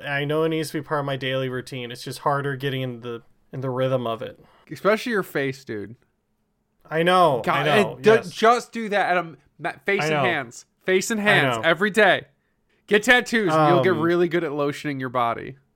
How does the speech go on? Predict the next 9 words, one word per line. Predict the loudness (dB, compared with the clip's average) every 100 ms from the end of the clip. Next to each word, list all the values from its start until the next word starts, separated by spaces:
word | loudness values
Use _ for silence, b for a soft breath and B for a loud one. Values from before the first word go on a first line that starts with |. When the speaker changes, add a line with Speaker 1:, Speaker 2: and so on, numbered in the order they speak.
| _ _ _ -8
Speaker 1:
Hey, | -4
man. | -2 -2 -4 -12 _ _ _ -6
I |
got | -2 0
that | 0 0
one | -2 -2
tat-, | -2 0
okay, | 0 2 2 0
so | 2 2 2